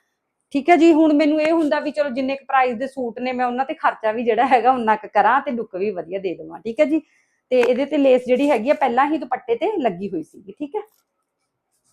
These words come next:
ਤੇ ਇਹਨੂੰ ਤੁਸੀਂ ਹੀਲ ਨਾਲ ਵੀ ਵੇਅਰ ਕਰ ਸਕਦੇ ਹੋ, ਜੁੱਤੀ ਨਾਲ ਵੀ ਵੇਅਰ ਕਰ ਸਕਦੇ ਹੋਗੇ, ਠੀਕ ਆ।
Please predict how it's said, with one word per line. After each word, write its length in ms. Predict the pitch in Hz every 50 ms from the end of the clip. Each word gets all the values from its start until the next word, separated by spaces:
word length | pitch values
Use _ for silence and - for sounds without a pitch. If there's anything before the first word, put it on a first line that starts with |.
| _ _ _ _ _ _ _ _ _ _ _ _ _ _ _ _ _ _ _ _ _ _ _ _ _ _ _
ਤੇ 60 | - 262
ਇਹਨੂੰ 280 | - 277 294 302 311
ਤੁਸੀਂ 220 | 311 339 - 330 320
ਹੀਲ 240 | 311 285 269 247
ਨਾਲ 200 | 262 254 247 262
ਵੀ 120 | 254 302 311
ਵੇਅਰ 220 | 294 285 285 294
ਕਰ 200 | 285 311 302 294
ਸਕਦੇ 360 | 294 - 294 269 254 254 277
ਹੋ, 40 | 262
ਜੁੱਤੀ 260 | 226 240 - - 220
ਨਾਲ 200 | 202 180 151 147
ਵੀ 100 | 160 190
ਵੇਅਰ 200 | 190 196 196 190
ਕਰ 180 | 196 - 233 214
ਸਕਦੇ 400 | 208 - 190 - - 156 165 175
ਹੋਗੇ, 140 | 175 175 190
ਠੀਕ 260 | - - 285 285 370
ਆ। 80 | 392